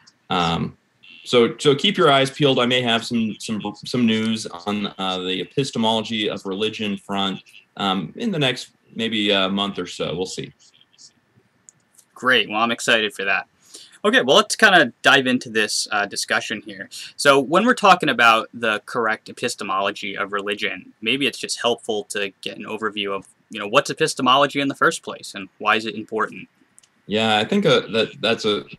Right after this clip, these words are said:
Speaker 1: that's a great place to start. Epistemology, it really wants to study and analyze, um, really all the things related to knowledge. Um, so what does it mean to know something?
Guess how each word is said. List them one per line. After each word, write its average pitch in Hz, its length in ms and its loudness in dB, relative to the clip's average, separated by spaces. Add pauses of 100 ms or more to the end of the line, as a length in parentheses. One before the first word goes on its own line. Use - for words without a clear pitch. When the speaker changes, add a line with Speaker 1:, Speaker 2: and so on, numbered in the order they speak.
(140)
Speaker 1:
that's 104 200 -4
a 92 60 -6
great 110 300 -2 (280)
place 104 200 -2
to 87 100 -10
start. 92 500 -4 (320)
Epistemology, 120 1080 2
it 104 380 -4
really 123 360 0
wants 117 260 -4
to 101 180 -6
study 107 680 0
and 87 200 -6
analyze, 101 720 -2 (140)
um, 90 580 -6 (140)
really 123 440 -2 (440)
all 139 260 -2
the 151 120 -2
things 120 340 -2
related 101 560 -6
to 101 460 -4
knowledge. 95 760 -6 (440)
Um, 87 600 0
so 90 480 0
what 110 140 2
does 120 160 2
it - 80 -4
mean 123 400 0
to 120 140 -6
know 127 240 -2
something? 90 580 -10